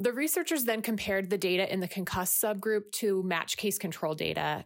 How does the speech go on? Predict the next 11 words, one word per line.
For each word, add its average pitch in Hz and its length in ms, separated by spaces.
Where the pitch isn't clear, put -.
and 175 500
performed 196 480
statistical 190 720
analyses 165 720
to - 140
determine 170 500
whether 165 320
there 165 160
was 151 160
a 151 60
difference. - 600